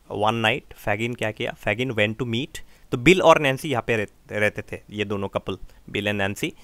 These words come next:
they used to live in Bethnal Green। तो Fagin कुछ काम के लिए, very important, very urgent work, Fagin went to, uh, Bethnal Green to meet Bill and Nancy, okay। तो जब अंदर घुसे तो, you know, uh,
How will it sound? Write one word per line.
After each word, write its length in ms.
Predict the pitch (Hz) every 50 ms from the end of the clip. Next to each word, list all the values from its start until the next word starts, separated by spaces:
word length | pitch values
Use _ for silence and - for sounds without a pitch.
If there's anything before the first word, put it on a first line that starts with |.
| - _ _ -
they 140 | 113 113 117
used 120 | - -
to 80 | 123 117
live 160 | 120 120 131
in 100 | 120 98
Bethnal 340 | 101 - - - 113 110 101
Green। 160 | 107 101 90 92 - - - - -
तो 60 | 127
Fagin 360 | - - 123 123 135 156 175
कुछ 220 | - 151 139 - -
काम 220 | - 123 120 127
के 140 | - - 131
लिए, 140 | 120 127 117
very 180 | 135 156 170 147
important, 400 | 117 - 120 117 - 135 127 117
very 180 | 123 127 143 117
urgent 320 | 120 117 113 127 123 -
work, 260 | 117 123 151 - - -
Fagin 260 | 104 104 107 120 123 120
went 220 | 110 104 104 104 - 147
to, 60 | 202 - - - - - _ - _ _ _ - _ - -
uh, 300 | 101 101 98 92 90 90 92 98
Bethnal 360 | 113 - - 135 131 127 113
Green 200 | 131 127 143 175 - -
to 80 | 117 117
meet 140 | 123 143 - - 123 110
Bill 180 | 117 113 113 82
and 240 | 107 104 127 170 190 - _ _ _ _ - 104
Nancy, 340 | 101 101 101 - - - - - - _ _ _ _ _ _ _ _ _ - -
okay। 220 | 110 117 - 143 147 - - - - - -
तो 80 | 117
जब 200 | 117 127 135 120 - - -
अंदर 260 | - 123 127 131 139
घुसे 300 | 131 120 120 - - 135
तो, 520 | 127 - 123 120 117 113 107 104 69 52 53 -
you 220 | 104 104 107 113
know, 120 | 139 - - - -
uh, 420 | - 104 104 101 101 98 98 95